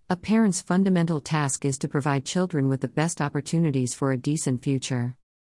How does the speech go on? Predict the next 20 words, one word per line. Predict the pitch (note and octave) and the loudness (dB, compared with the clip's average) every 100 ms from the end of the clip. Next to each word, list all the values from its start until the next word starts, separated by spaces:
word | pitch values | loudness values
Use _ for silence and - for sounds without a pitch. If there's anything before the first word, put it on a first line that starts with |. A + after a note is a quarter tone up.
| _ | _
And | G3+ G3+ | 4 6
they | G3+ | 6
won't | A#3+ C#4 | 4 2
get | A3 - | 0 0
that | C#3 | 0
opportunity | C3+ C3+ C3 D#3+ D3+ C3+ B2 | 2 0 -2 2 2 2 2
if | A#2+ C3+ | 0 -2
what | C3 | 0
they | C3 | 0
learn | B2 C#3 C3+ | 2 2 2
in | B2+ | 2
public | - C#3+ C#3 | 0 -2 -2
schools, | - - C#3 B2 B2 - _ - | -4 -2 0 0 -4 -10 _ -2
which | G3+ | 0
is | G3+ F#3+ | 2 2
a | |
reality | E3+ E3 E3+ F#3+ C#3+ | 2 4 2 2 2
we | C3 C3 | 0 0
can't | - C#3 C3 | 0 0 0
ignore, | C3 C3 B2 B2 | 0 2 2 0